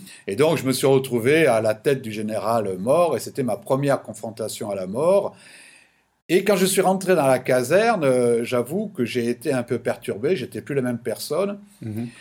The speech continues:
Speaker 1: parce que j'ai réalisé quand même quelque chose d'important. J'ai réalisé qu'en fait, on vivait qu'une fois.
Speaker 2: Ouais.
Speaker 1: Et souvent, on me dit, ben oui, ben oui, bien sûr, on vit qu'une fois, mais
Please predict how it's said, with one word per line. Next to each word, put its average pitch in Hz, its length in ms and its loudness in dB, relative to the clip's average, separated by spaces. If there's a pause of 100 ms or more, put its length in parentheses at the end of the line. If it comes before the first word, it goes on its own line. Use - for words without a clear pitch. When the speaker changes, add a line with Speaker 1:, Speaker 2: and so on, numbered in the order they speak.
(200)
Speaker 1:
parce 139 160 -2
que 226 100 4
j'ai 180 160 2
réalisé 156 580 2
quand 165 120 0
même 165 120 0
quelque 143 140 -2
chose 123 240 -6
d'important. 117 580 -6
J'ai 131 160 -4
réalisé 127 380 -2
qu'en 101 160 -12
fait, 135 220 -6
on 95 80 -10
vivait 101 220 -8
qu'une 101 200 -12
fois. 131 320 -10 (180)
Speaker 2:
Ouais. 110 200 -6 (160)
Speaker 1:
Et - 60 -16
souvent, 117 240 -2
on 110 40 -4
me 101 60 -8
dit, 90 80 -12
ben 98 160 -6
oui, 139 180 2 (100)
ben 104 140 -6
oui, 127 140 -2
bien 104 140 -8
sûr, - 220 -8
on 104 40 -6
vit 104 80 -8
qu'une 113 160 -8
fois, 190 220 2
mais 120 200 -2